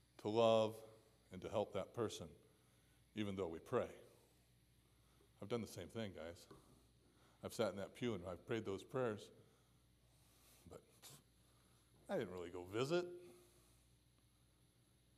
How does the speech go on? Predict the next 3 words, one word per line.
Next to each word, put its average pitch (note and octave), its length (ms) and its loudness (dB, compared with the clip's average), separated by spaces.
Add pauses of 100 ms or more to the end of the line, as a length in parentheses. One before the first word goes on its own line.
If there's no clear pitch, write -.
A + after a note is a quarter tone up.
(1600)
Or D#3 320 12
how F3+ 120 12
about D#3 360 12